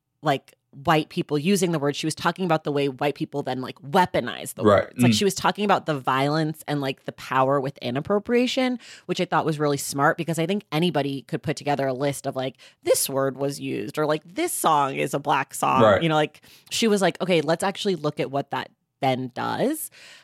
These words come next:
Speaker 1: And so I really loved all of that. And I feel like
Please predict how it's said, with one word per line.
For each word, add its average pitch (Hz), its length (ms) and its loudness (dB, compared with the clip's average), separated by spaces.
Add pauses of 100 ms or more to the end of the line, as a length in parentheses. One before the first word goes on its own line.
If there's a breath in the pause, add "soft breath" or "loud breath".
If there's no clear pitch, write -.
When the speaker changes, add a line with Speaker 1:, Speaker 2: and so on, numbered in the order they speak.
(120 loud breath)
Speaker 1:
And 175 100 2
so 180 80 2
I 170 60 6
really 143 560 0 (140)
loved 135 420 0
all 127 220 0
of 120 100 -6
that. 113 360 -4 (100)
And 170 120 0
I 165 100 2
feel 170 340 2
like 151 340 0